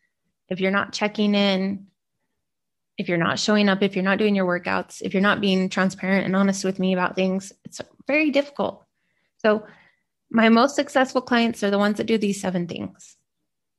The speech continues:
The ones that are, quote unquote, least successful in the program, they're not doing those things. So this is a very important episode.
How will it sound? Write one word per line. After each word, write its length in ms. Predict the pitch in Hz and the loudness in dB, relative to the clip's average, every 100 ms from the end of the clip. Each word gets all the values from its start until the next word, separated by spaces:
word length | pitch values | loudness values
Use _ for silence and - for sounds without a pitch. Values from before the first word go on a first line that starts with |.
| _ _ _ _ _ _ _ _ _ _ - | _ _ _ _ _ _ _ _ _ _ -2
The 60 | 196 | 4
ones 280 | 208 214 | 4 4
that 340 | 214 208 - - | 2 -2 -2 -2
are, 280 | 196 196 190 | 2 2 2
quote 240 | 190 220 | 0 2
unquote, 480 | 220 214 208 202 202 - | 2 2 2 0 -4 -8
least 480 | 214 262 277 - - _ - | -2 -2 -4 -16 -20 _ -14
successful 680 | 226 254 247 247 262 254 | -6 -2 -2 2 4 4
in 100 | - | 4
the 60 | 240 | 0
program, 580 | 240 233 240 233 240 233 - | 2 0 2 0 0 -4 -2
they're 120 | 208 | 0
not 200 | 220 262 | 2 2
doing 220 | 233 214 | 2 0
those 160 | 190 185 | -2 -6
things. 400 | - - - - _ _ _ _ _ _ _ _ _ _ _ - | -14 -16 -20 -20 _ _ _ _ _ _ _ _ _ _ _ -2
So 80 | 214 | 0
this 140 | 226 | 2
is 80 | 233 | 0
a 80 | 269 | 2
very 220 | 262 247 | 4 4
important 400 | 240 - - - | 4 2 -2 -4
episode. 420 | 208 196 190 - | -4 -4 -4 -4